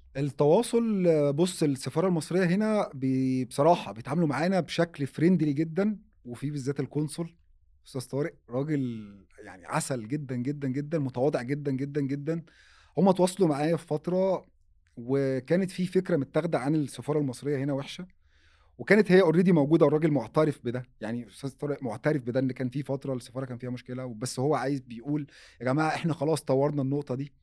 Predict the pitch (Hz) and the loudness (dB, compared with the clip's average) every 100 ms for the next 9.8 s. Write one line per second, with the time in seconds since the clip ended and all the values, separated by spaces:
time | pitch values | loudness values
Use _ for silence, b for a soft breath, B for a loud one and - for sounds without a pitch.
0 | _ _ _ 127 135 123 156 147 143 139 | _ _ _ -2 0 0 0 0 -2 -4
1 | 123 - 143 139 131 - - 139 131 b | -6 -6 -4 -4 -6 -8 -6 -8 -8 b
2 | b b - 123 82 135 151 143 131 - | b b -10 -6 0 2 4 2 0 -2
3 | 160 175 151 127 123 175 151 131 151 151 | 2 4 4 0 0 0 2 2 2 2
4 | 143 123 160 151 156 - 127 113 147 160 | 0 -2 -4 0 -2 -2 -6 -4 -4 -4
5 | - B B B 170 196 196 185 170 185 | -12 B B B 2 4 4 4 2 2
6 | - 123 - 165 127 143 135 156 120 107 | -4 -6 -4 -4 -4 -6 -6 -6 -6 -8
7 | 127 160 156 131 175 139 120 131 156 120 | -4 -4 -2 -2 -2 -2 -4 -4 -6 -6
8 | 117 120 - 135 151 151 175 185 185 175 | -4 -4 -6 -6 -2 -2 0 2 2 2
9 | - 165 156 - 156 135 117 123 | 0 0 0 -4 -4 -4 -4 -8